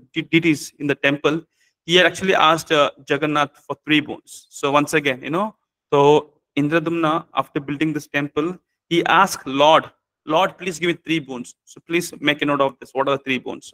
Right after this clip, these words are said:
Okay. The first one, he said, "Lord," uh, he, he, he said, uh, he doesn't want to have a son. Indradumna is, uh, uh,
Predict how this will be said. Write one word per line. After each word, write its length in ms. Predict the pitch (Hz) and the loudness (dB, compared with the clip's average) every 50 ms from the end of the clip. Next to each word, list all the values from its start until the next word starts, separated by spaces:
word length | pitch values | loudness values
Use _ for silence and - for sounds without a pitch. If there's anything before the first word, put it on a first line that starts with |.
| - - | -16 -16
Okay. 280 | - - - - - _ _ _ _ _ _ _ _ _ - | -12 -12 -14 -14 -14 _ _ _ _ _ _ _ _ _ -14
The 60 | 135 | -2
first 260 | - 190 196 - - | 0 0 0 2 0
one, 120 | 196 190 | -2 0
he 60 | 185 175 | 0 -2
said, 280 | - - 170 175 165 - _ | 0 0 0 0 0 -4 _
"Lord," 300 | 143 151 156 170 196 208 - _ _ _ _ _ _ _ - | 2 4 4 4 4 2 -2 _ _ _ _ _ _ _ -6
uh, 420 | 151 151 147 143 139 139 131 - - _ _ _ _ _ _ _ _ _ | -2 0 0 2 0 0 -2 -4 -8 _ _ _ _ _ _ _ _ _
he, 160 | - 151 160 - | -16 -16 -16 -12
he, 120 | 160 160 170 165 | -12 -12 -12 -12
he 180 | 156 - 180 175 | -12 -14 -14 -6
said, 220 | - - 185 185 - _ _ _ _ - | -4 -2 -2 -4 -6 _ _ _ _ -6
uh, 140 | 147 147 151 | -6 -6 -4
he 160 | 156 151 165 | -4 -2 0
doesn't 280 | 151 170 180 202 196 180 | 0 2 2 2 2 2
want 160 | 175 175 175 | 2 2 2
to 40 | 170 | 0
have 220 | 143 165 160 156 | 0 2 2 2
a 60 | 156 147 | 2 0
son. 280 | - - 139 127 127 - _ _ _ _ _ _ _ _ _ _ _ _ _ - | 0 -2 -4 -4 -4 -8 _ _ _ _ _ _ _ _ _ _ _ _ _ -10
Indradumna 600 | 147 143 151 160 151 165 165 165 160 160 156 - | -6 -4 -4 -2 0 0 0 2 2 0 0 0
is, 240 | 135 147 143 - - | -2 -6 -4 -4 -6
uh, 80 | 131 - _ _ _ _ _ _ _ _ _ _ _ _ _ _ _ _ _ _ _ _ _ _ - | -6 -6 _ _ _ _ _ _ _ _ _ _ _ _ _ _ _ _ _ _ _ _ _ _ -10
uh, 160 | - 139 - | -10 -10 -10